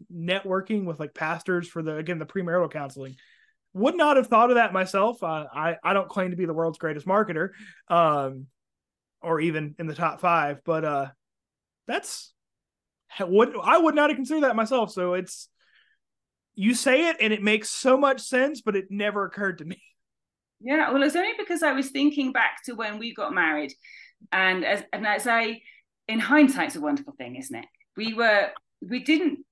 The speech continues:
Speaker 2: reach out, like, specifically articulate what we were looking for. But
Speaker 1: Mm.
Speaker 2: my husband was a youth worker, I was a new teacher, we had no money, and we were, we were just trying to find our way. And we were just muddling along, plodding along, but with no real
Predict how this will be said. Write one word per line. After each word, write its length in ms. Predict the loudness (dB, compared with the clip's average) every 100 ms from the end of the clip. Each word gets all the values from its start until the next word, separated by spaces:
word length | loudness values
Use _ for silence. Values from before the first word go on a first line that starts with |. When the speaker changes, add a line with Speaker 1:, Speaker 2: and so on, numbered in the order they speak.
| -18
Speaker 2:
reach 380 | -2 0 0 0
out, 320 | 2 2 0
like, 180 | -2 -2
specifically 720 | -12 -14 -10 -10 -8 -4 -2
articulate 640 | -2 -4 -8 -6 -4 -4
what 140 | -6 -4
we 100 | -2
were 80 |
looking 320 | -2 -2 -2 -2
for. 320 | -6 -12 -6
But 180 | -4 -4 -8 -20 -20
Speaker 1:
Mm. 120 | -20 -20 -12
Speaker 2:
my 220 | -4 -2
husband 360 | -2 -4 -4 -4
was 120 | -4
a 60 | -4
youth 280 | -6 -6
worker, 300 | 0 0 2 2
I 240 | 4 2
was 160 | 0 -2
a 40 |
new 160 | 0 -2
teacher, 720 | -2 -2 -2 -2 2 2 0 -6 _ _ _ _
we 100 | -12
had 180 | -8 -2
no 100 | 0
money, 680 | 2 2 2 -2 -4 -8 -12 -20 _ _ 0
and 360 | 4 4 2
we 120 | -2 -4
were, 160 | -6 -6
we 120 | -6
were 80 | -4
just 240 | -2 -2
trying 300 | 2 4 4
to 80 | 2
find 260 | 0 0 2
our 160 | 0
way. 460 | 0 -2 -4 -12 -20 _ _ _
And 120 | -2 4
we 120 | 6
were 160 | 4 0
just 220 | -4 -4
muddling 500 | 0 2 2 0 -4
along, 340 | -2 -2 -4 -6
plodding 280 | -6 -6
along, 260 | -2 0 0
but 100 | 0
with 120 | -4
no 260 | -2 -4 -2
real 560 | -2 0 0 -2 -6